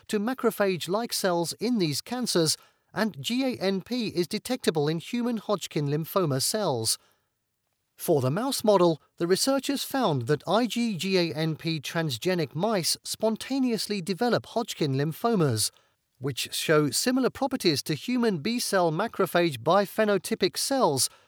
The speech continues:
making this novel murine model an excellent option for studying cytopathology of Hodgkin lymphoma. Future work.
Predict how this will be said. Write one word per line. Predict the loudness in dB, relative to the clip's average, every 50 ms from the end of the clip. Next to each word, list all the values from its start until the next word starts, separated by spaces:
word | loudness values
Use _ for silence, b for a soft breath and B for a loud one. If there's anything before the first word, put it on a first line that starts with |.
| b -4
making | -2 -2 -2 0 0 0
this | 2 0 0 -2
novel | 0 0 0 2 2 2 0
murine | 2 2 2 2 4 4 4 4 2
model | 2 0 2 2 2 2 2 2 0
an | -2 -4 -2 -2
excellent | -4 -4 -2 -2 -2 0 0 0 -2 0 0
option | 0 0 0 0 0 0 0 0 0
for | -2 -4 -4 -4
studying | -2 0 0 0 0 0 0 0 -2 -2
cytopathology | -4 -4 -2 -2 -2 0 2 2 0 2 0 -2 -2 0 0 0 0 0 0 0 -2 -2 -4 _ 0
of | 0 0 0
Hodgkin | 0 0 0 0 -2 -2 -2 0 0 0 0
lymphoma. | 0 -2 -2 0 2 2 2 4 4 2 2 0 -2 -4 -8 _ _ _ _ _ _ _ _ _ _ _ _ _ _ _ _ _ _ _ _ _ _ _ _ _ _ _ _
Future | -8 -4 -2 0 0 0 0 0 0 0 0
work. | 2 2 2 2 2 0 -4 -6 -12 -16